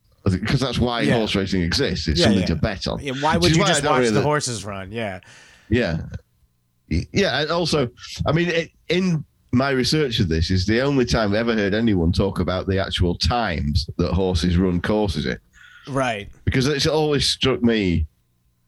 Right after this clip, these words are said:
Speaker 1: because, oh, Shergar could run faster than any other horse, basically.
Speaker 2: Yeah.
Speaker 1: As, as long as the ground was good. If it was heavy going, he was no good. But if it was, you know,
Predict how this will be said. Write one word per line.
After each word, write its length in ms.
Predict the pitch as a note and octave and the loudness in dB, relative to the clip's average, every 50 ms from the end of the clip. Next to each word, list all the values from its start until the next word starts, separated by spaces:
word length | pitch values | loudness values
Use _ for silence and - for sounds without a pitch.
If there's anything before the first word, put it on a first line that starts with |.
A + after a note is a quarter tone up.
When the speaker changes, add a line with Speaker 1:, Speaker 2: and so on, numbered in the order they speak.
| _ _ _ _ _ - - _ _ _ _ _ - - | _ _ _ _ _ -20 -20 _ _ _ _ _ -2 -2
Speaker 1:
because, 260 | - - D3+ B2+ B2 | 0 0 0 0 0
oh, 100 | C3 B2+ | 0 2
Shergar 560 | A#2 A2 A2 - D3 C#3 B2+ A2+ G#2+ G2 - | 2 2 0 0 0 0 0 0 0 -2 0
could 160 | - A2 G2 F2+ | -2 -2 0 0
run 240 | G2 G2+ F#2+ F#2+ | 2 0 0 0
faster 300 | - - G2 F2 E2 - | -2 -2 -2 -2 -2 0
than 120 | F2+ E2+ F2 | 0 0 0
any 240 | F2 E2+ E2+ E2+ E2 | 0 0 0 0 0
other 160 | D#2 D#2 D2+ | 0 0 0
horse, 280 | F2+ F2 D#2+ D2 - | 0 0 0 -2 -2
basically. 540 | - - A#1+ - - - - - C2+ C2+ G2+ - | -4 -4 -4 -2 -4 -4 -4 -4 -2 -2 -2 -2
Speaker 2:
Yeah. 140 | C#3+ C3 G#2+ | -2 -2 -2
Speaker 1:
As, 80 | E2+ - - _ _ _ _ - A2+ | -2 -4 -6 _ _ _ _ -2 -2
as 80 | G2 | 0
long 160 | G#2 G2+ F#2+ | 0 0 -2
as 100 | F2+ D#2 | -2 -2
the 80 | D#2 F2+ | -2 -2
ground 360 | F2+ - G#2 G2 F2+ E2 D#2+ D#2 | 0 0 0 0 0 0 0 0
was 120 | D2+ C#2 | 0 -2
good. 240 | - D2 B1+ B1 - - _ _ _ _ - - - - _ - | -2 -2 -2 -4 -4 -8 _ _ _ _ -20 -20 -20 -10 _ -2
If 80 | - | -2
it 60 | - | 0
was 120 | G#2+ G2+ - | 0 0 0
heavy 280 | B2+ A#2+ G#2+ F#2 G2 | 0 0 0 -2 -2
going, 340 | E2 F2+ E2+ E2 D#2 D2+ D2+ | -2 -2 0 0 2 2 2
he 100 | D#2 D2+ | 2 2
was 180 | D2 D2 C#2+ D2+ | 2 2 2 2
no 140 | D#2+ D2 D2 | 2 0 0
good. 260 | - - B1 - - - - - | 0 0 -2 -2 -2 -4 -2 -2
But 220 | - C#2+ C#2 - | -2 0 -2 -2
if 200 | - E2+ F2 - | -2 -2 -2 0
it 120 | F#2+ F2 - | -2 -2 0
was, 320 | F2 E2+ D#2+ - - - - _ _ _ _ _ _ _ _ _ _ _ _ _ _ - | 0 0 0 -2 -4 -6 -10 _ _ _ _ _ _ _ _ _ _ _ _ _ _ 0
you 120 | G2 E2+ | 0 2
know, 200 | D2 D2 D2 - | 2 0 0 -2